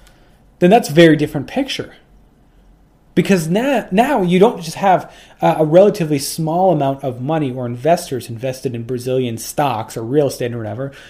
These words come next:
No, you have a majority of the world's financial system with most of their investments based on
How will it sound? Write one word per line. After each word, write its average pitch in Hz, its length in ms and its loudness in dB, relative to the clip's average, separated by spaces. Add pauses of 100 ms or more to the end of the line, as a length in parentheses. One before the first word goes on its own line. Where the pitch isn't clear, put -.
(160)
No, 262 160 0
you 151 160 -4
have 170 200 -2
a 190 60 2
majority 160 640 0
of 156 100 -2
the 147 80 6
world's 147 560 0 (300)
financial 156 560 -4
system 123 500 -12 (840)
with 160 180 0
most 160 240 4
of - 40 -8
their 165 140 4
investments 139 500 -2
based 202 460 2
on 123 360 -6